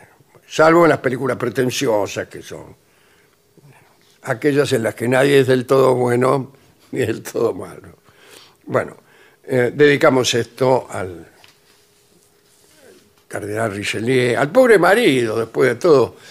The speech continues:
al Antoine, que se murió primero y casi no hizo nada.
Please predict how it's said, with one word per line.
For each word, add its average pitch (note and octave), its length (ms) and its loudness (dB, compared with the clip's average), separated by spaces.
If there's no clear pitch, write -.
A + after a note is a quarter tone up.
al B2 140 -2
Antoine, C3 560 4
que A#2 120 -8
se B2+ 120 -2
murió D3 360 2
primero C3+ 720 0
y G2 280 -12
casi B2+ 540 -4
no D3+ 140 0
hizo D#3+ 220 0
nada. G2 460 -6